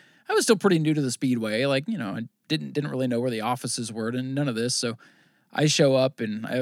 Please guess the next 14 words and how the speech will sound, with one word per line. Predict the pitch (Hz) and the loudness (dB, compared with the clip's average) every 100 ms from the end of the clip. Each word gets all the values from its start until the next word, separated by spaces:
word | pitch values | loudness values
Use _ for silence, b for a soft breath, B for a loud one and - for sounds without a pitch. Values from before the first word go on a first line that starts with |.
| 123 | -2
I | 127 | -2
was | 127 | -2
about | 120 117 110 | 0 -2 0
fifteen | 139 127 120 | -2 0 0
minutes | 113 107 | 0 -4
early, | 101 104 107 | -4 -4 -6
'cause | - - | -8 -4
I, | 127 123 | 0 0
I'm | 117 117 | 0 -2
usually | 127 123 117 | -2 -2 -4
early | 113 113 110 | -4 -4 -2
to | 113 | -2
anything | 110 110 113 | -4 -4 -4
major. | 107 104 107 104 | -4 -4 -6 -10